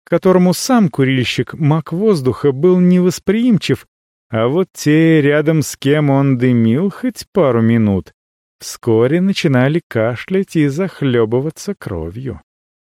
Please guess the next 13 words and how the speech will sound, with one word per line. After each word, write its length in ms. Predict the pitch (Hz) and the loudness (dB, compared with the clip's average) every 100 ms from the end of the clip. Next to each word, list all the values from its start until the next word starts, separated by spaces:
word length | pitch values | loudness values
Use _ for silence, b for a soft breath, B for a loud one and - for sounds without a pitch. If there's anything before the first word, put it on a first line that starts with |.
| _ _ _ _ _ _ _ | _ _ _ _ _ _ _
«Ну», 640 | 104 113 127 127 120 90 - _ _ _ - | -2 2 2 2 0 -2 -8 _ _ _ -6
буркнул 520 | 98 123 - 117 110 | -2 -2 0 0 0
Громила, 540 | 101 107 113 139 127 | 0 0 0 2 2
недовольный 600 | 107 107 117 113 113 113 110 | 2 2 0 0 2 0 0
тем, 280 | - 131 | -2 -2
что 260 | 113 - 110 | -4 -2 0
магистр 680 | 107 107 107 127 - 107 95 | 0 0 0 -2 -2 -6 -2
долго 380 | 110 107 104 | 0 0 -2
думает, 500 | 104 107 90 80 - _ _ _ _ | -2 -2 -2 -4 -10 _ _ _ _
«че 220 | - 147 | -2 0
собрались-то?» 960 | 131 151 147 180 175 196 147 - - - _ _ _ _ _ _ _ _ _ | 0 -2 2 2 4 2 0 -2 -12 -14 _ _ _ _ _ _ _ _ _
Все 260 | - - 233 | -16 -8 -6
зашевелились. 960 | 208 196 202 180 143 95 73 69 - | -4 -6 -4 -2 -2 -4 -8 -14 -18